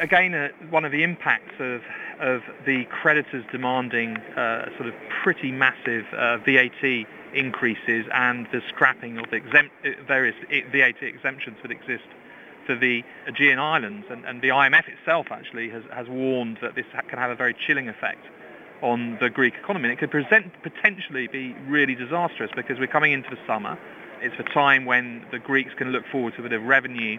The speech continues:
flowing into those empty, uh, state, uh, coffers.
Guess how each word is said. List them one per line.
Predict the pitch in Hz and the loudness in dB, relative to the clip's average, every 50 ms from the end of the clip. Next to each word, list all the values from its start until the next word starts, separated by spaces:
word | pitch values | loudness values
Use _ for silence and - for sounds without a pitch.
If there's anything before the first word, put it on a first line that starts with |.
| - - - | -8 -10 2
flowing | 147 143 139 131 131 123 | 4 4 6 6 4 2
into | 120 120 117 120 - | 0 -6 -8 -8 -2
those | 123 120 120 113 | 0 0 2 4
empty, | 131 127 131 110 - - 131 117 113 107 - - - - 160 165 160 151 131 | 4 4 4 0 -12 -8 -8 -8 -8 -8 -12 -18 -18 -18 -16 -16 -16 -6 0
uh, | 131 123 120 113 - - | 2 2 2 0 -2 0
state, | - 151 131 120 - - - - - | 2 4 4 4 0 -8 -18 -8 -4
uh, | 143 127 120 117 - | -2 -2 -2 -4 -2
coffers. | - 185 175 - - 113 110 151 | -2 -2 -2 -2 -4 -6 -6 -6